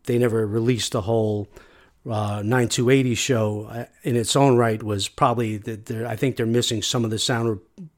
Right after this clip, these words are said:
recordings. It wasn't a perfect recording, but the Ico Dew Sugar Mag was captured in, uh, pristine soundboard quality.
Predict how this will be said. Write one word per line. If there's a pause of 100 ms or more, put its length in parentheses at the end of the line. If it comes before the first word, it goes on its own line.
recordings.
It
wasn't
a
perfect
recording, (440)
but
the
Ico
Dew
Sugar
Mag
was
captured
in, (400)
uh,
pristine
soundboard
quality.